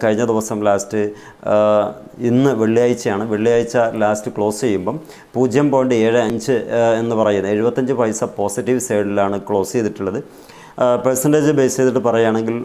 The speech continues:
വൺ പോയിന്റ് നയൻ എയ്റ്റ് പെർസെൻറ്റേജ് അപ്പ്, അപ്പായിട്ടാണ് ഇത് ക്ലോസ് ചെയ്തിട്ടുള്ളത്. ഇന്നത്തെ ഒരു ഓവറോൾ നോക്കുകയാണെങ്കിൽ, പെർഫോമൻസ് നോക്കിയിട്ട്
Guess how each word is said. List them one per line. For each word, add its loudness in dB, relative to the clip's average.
വൺ 0
പോയിന്റ് 0
നയൻ 0
എയ്റ്റ് -2
പെർസെൻറ്റേജ് -2
അപ്പ്, -6
അപ്പായിട്ടാണ് 0
ഇത് -2
ക്ലോസ് -2
ചെയ്തിട്ടുള്ളത്. -6
ഇന്നത്തെ 2
ഒരു 2
ഓവറോൾ 2
നോക്കുകയാണെങ്കിൽ, 0
പെർഫോമൻസ് -2
നോക്കിയിട്ട് -2